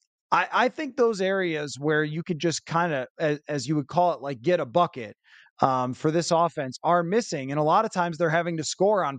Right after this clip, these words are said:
fifty-two yard touchdowns and things like that. Like, that's,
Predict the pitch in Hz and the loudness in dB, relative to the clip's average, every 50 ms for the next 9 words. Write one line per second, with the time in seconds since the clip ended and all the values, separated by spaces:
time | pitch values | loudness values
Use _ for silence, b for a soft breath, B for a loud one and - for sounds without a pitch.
0 | - _ - 165 156 - - 165 - - 175 175 165 165 160 151 147 - 175 185 | -8 _ -2 -2 -2 -2 -6 -8 -4 -2 0 2 2 2 2 2 0 -2 -2 -2
1 | - - - 143 123 120 123 123 123 123 127 123 117 101 b b b b b b | -2 -4 -6 -4 -4 -4 -4 -4 -4 -4 -4 -6 -6 -8 b b b b b b
2 | b _ 156 160 160 147 170 160 156 - 180 196 185 139 120 131 135 135 123 175 | b _ 0 0 2 2 0 0 2 2 2 2 2 0 -2 -6 -6 -2 2 2
3 | 190 196 - - - | 2 2 0 -6 -14